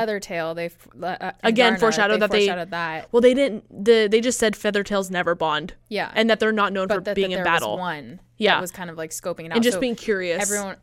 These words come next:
Speaker 1: that was really neat 'cause I didn't, I thought, "Oh, then she's for sure gonna bond the big one." And then, uh, when they brought up the Feathertail, I was like, "Oh, never mind, she's gonna bond the Feathertail." And so I was bummed. But when Tarn lands,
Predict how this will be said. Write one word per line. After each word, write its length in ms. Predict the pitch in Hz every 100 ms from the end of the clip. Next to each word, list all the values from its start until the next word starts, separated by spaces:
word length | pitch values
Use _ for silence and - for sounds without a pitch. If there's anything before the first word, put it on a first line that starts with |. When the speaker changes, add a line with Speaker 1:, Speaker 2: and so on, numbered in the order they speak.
| 185
Speaker 1:
that 200 | 208 208
was 140 | 220
really 400 | 208 202 190 - _ -
neat 400 | 185 180 202 -
'cause 140 | 208 -
I 140 | 247
didn't, 220 | 262 233 190
I 100 | 202
thought, 420 | 233 196 180 - _ _
"Oh, 140 | 214 185
then 260 | - 175
she's 240 | 170 226 208
for 140 | 185
sure 200 | - 170
gonna 180 | 170 160
bond 260 | 160 156 151
the 40 |
big 220 | 180 180
one." 200 | 160 135 -
And 140 | 175
then, 160 | 175 165
uh, 80 | 160
when 160 | 175 170
they 160 | 160
brought 260 | 151 - 160
up 80 | 151
the 80 | 175
Feathertail, 460 | 170 160 156 147
I 20 |
was 140 | 147 147
like, 120 | 139 -
"Oh, 100 | 175
never 280 | 170 170
mind, 240 | 156 143 165
she's 160 | 180
gonna 160 | 175 156
bond 340 | 160 151 160
the 220 | 156 156 - _ _
Feathertail." 480 | 220 180 165 151 139 - - - - -
And 100 | 247
so 80 | 302
I 20 |
was 140 | 294 214
bummed. 340 | 277 233 226 - - - _ _
But 220 | 185 196 202
when 260 | 208 185
Tarn 680 | - - 202 190 190 170 170
lands, 680 | 165 165 165 202 233 233